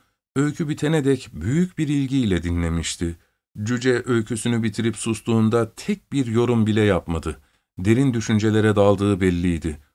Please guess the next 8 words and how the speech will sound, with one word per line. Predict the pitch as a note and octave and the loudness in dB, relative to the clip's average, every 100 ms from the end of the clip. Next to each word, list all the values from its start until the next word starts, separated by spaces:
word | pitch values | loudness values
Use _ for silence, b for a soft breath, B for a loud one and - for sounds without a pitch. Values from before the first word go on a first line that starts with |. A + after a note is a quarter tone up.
| _ | _
Gondolcu | G2+ G#2 G2+ G#2 G2 B2+ B2+ B B G2 | 2 4 4 2 2 -2 -2 B B 0
dönüş | A2 C#3 C3+ | 2 2 2
emrini | A#2+ A2+ A2+ G#2+ | 0 2 2 4
vermesini | G#2 G2+ F#2 G2+ F2+ | 2 2 0 0 0
bekliyordu. | E2 - F2 E2+ D#2+ E2 D2+ _ _ _ - | -2 -2 0 0 0 -4 -6 _ _ _ -6
Bir | G#2 | -2
süre | A2 G2+ F#2+ | -2 -2 -2
sonra | - G2 F2+ A#2+ B2+ | -2 -2 0 0 -2